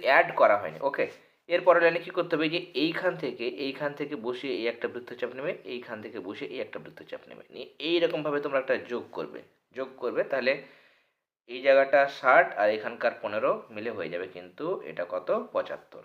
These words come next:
কেমন? এই পুরোটা, এই পুরোটা কিন্তু পঁচাত্তর হবে, ওকে? এবং এখানে তোমরা একটা কারেকশান করে নিও, যেহেতু আমি দাগটা দিতে ভুলে গেছি, তোমরা এরকমভাবে একটা না-, নাম এ দেবে, এটা সি দেবে,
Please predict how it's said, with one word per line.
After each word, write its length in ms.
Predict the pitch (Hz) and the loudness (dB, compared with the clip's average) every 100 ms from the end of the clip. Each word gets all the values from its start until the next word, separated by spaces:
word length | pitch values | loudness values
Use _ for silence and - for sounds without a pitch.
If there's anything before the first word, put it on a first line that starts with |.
| - | -10
কেমন? 180 | 139 127 | -6 -4
এই 100 | 123 - | -6 -8
পুরোটা, 440 | 175 180 147 - - - | -2 0 2 0 -4 -6
এই 100 | - - | -18 -18
পুরোটা 280 | - 139 139 | -12 -4 -2
কিন্তু 260 | 131 135 185 185 | -4 -6 -6 -4
পঁচাত্তর 420 | - - - 85 | -4 -6 -14 -14
হবে, 160 | 80 - - _ _ _ _ _ _ - | -14 -18 -20 _ _ _ _ _ _ -14
ওকে? 220 | - 220 214 - _ _ _ _ _ _ - | -6 -6 -8 -20 _ _ _ _ _ _ -6
এবং 260 | 147 160 165 160 - | 4 4 4 -2 -8
এখানে 360 | 131 180 143 - - _ _ _ | -2 0 2 -2 -6 _ _ _
তোমরা 160 | 147 143 | -4 -2
একটা 180 | 139 151 143 | 0 0 2
কারেকশান 360 | 123 123 156 151 | 2 2 -2 -2
করে 260 | - 139 143 | -2 -2 -2
নিও, 180 | 127 151 | -2 -4
যেহেতু 300 | 147 135 143 139 95 | -4 -4 -2 0 -2
আমি 100 | 131 | 2
দাগটা 320 | 117 120 139 113 | 2 2 -2 -4
দিতে 140 | 107 | -4
ভুলে 320 | 117 - 107 135 | -6 -6 -6 -2
গেছি, 300 | 107 - 80 - _ _ _ _ | -2 -2 -14 -18 _ _ _ _
তোমরা 220 | 107 107 113 | -12 -8 -6
এরকমভাবে 580 | 90 101 104 104 98 98 | -6 -10 -10 -8 -6 -6
একটা 180 | 101 92 | -8 -10
না-, 240 | 87 - _ - | -10 -12 _ -16
নাম 180 | 87 90 | -14 -12
এ 120 | 98 104 | -10 -8
দেবে, 240 | 95 104 - - _ 82 | -6 -6 -8 -12 _ -20
এটা 180 | 101 147 | -14 -14
সি 300 | - - 160 | -16 -16 -14
দেবে, 260 | 113 64 | -12 -12